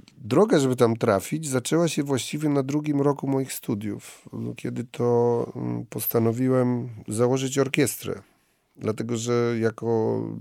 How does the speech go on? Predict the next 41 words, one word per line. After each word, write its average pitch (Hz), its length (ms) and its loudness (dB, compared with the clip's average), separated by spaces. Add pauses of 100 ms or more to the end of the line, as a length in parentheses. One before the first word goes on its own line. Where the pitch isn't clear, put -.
(280)
młody 120 520 2
lublinianin, 113 760 2
przyjechawszy 110 760 -2
i 101 60 -4
zdawszy 107 440 -2
egzamin 101 580 0
na 101 300 0
akademię, 123 640 0 (260)
wpisując 117 640 0
przedmioty 113 640 0
do 101 120 -4
indeksu, 98 540 2
wpisałem 113 540 0
przedmiot 98 600 0
orkiestra, 127 680 -2
cztery 113 380 0
godziny 104 380 -2
tygodniowo. 98 580 -4
Po 107 120 -4
czym 107 160 -2
na 101 80 0
drugiej 123 300 0
tablicy 113 420 -4
szukałem, 110 420 -4
kiedy 180 320 -6
te - 120 -8
cztery 151 340 0
godziny 131 640 0
tygodniowo 117 600 -2
tej 117 160 -2
orkiestry 127 460 -2
my 127 120 6
mamy. 78 320 2
I 143 80 4
nie 160 160 6
znalazłem. 95 580 2
Więc 101 160 -8
pamiętam, 165 280 2
wszedłem 170 400 0
do 120 100 2
dziekanatu. 101 680 -4